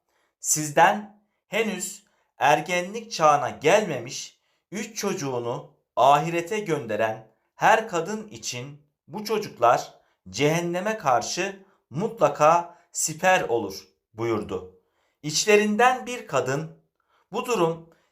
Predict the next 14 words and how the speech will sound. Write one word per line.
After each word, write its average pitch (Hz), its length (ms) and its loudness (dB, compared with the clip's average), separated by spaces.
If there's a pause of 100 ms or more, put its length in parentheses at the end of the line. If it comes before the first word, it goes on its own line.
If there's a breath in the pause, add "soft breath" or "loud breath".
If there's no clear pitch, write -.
(120)
iki 151 240 -8
çocuk 156 580 -2
gönderenler 165 920 2
için 190 380 -6
de 139 400 2 (160)
geçerli 175 520 2
midir?" 113 560 -4
dedi. 98 460 -4 (280 soft breath)
Bunun 214 360 -2
üzerine 123 880 2
Peygamberimiz 156 1040 2
aleyhisselatu 151 1000 2
vesselam, 113 680 -2 (380)
"Evet, 135 500 0